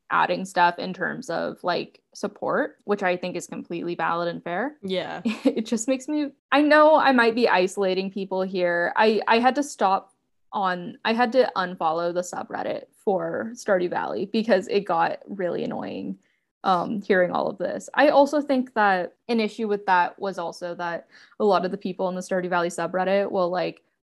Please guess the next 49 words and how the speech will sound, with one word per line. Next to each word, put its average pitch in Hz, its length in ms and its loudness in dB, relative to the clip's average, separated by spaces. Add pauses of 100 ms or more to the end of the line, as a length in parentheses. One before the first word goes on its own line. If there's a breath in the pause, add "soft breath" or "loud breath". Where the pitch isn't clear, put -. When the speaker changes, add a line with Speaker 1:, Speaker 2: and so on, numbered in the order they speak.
Speaker 1:
post 185 380 0
a 190 40 0
picture 185 480 -4
of 185 120 -2
a 180 80 0
random 170 420 -6
thing 170 380 -8
that, 170 340 -4
like, 180 140 0
a 175 100 0
random 170 400 -4
event, 165 460 -4 (100)
like, 170 300 -2
um, - 460 -4 (600)
there's 220 180 4
an 208 180 0
alien 208 440 0
pod 226 280 4
that'll 233 200 0
be 226 100 -4
on 226 140 -2
your 226 120 -2
farm 226 540 0
sometimes, 220 1000 -2
or 175 540 -2 (120)
there's 196 240 2
an 190 100 -2
owl 180 300 2
statue 214 440 0
that'll 220 280 0
appear 226 240 -4
randomly. 220 500 -2
The 220 160 -4
owl 214 160 4
statue 277 320 -2
used 269 160 -6
to 233 60 -6
be 220 120 -2
really 180 300 -2
rare. 175 480 -2 (240 soft breath)
It's 190 160 -6
not 180 220 2
as 170 120 -2
rare 170 200 -4
anymore 190 420 -4
because 190 240 -6
of - 60 -20
the 185 80 -10
update. 226 460 -2